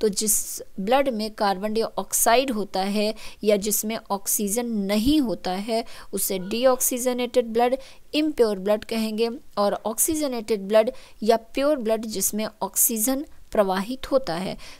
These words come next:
तो दो तरह की ब्लड वेसल्स इन दो तरह के ब्लड को ले जाने का कार्य करती हैं हमारी बॉडी में। अब धमनी और सिरा को जानते हैं, काफ़ी इंपॉर्टेंट है, यहाँ से क्वेश्चन बनता बनता है।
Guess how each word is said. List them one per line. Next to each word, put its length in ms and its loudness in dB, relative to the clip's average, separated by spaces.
तो 60 2
दो 260 0
तरह 280 0
की 180 -4
ब्लड 280 2
वेसल्स 500 0
इन 300 -4
दो 200 2
तरह 320 0
के 180 -2
ब्लड 340 4
को 160 2
ले 200 2
जाने 300 0
का 180 0
कार्य 340 2
करती 420 -4
हैं 120 -4
हमारी 420 -4
बॉडी 300 2
में। 160 -6
अब 540 2
धमनी 440 0
और 240 2
सिरा 360 4
को 160 2
जानते 420 -2
हैं, 220 -2
काफ़ी 380 0
इंपॉर्टेंट 600 0
है, 140 -2
यहाँ 300 -2
से 180 2
क्वेश्चन 600 -4
बनता 520 0
बनता 320 -2
है। 320 0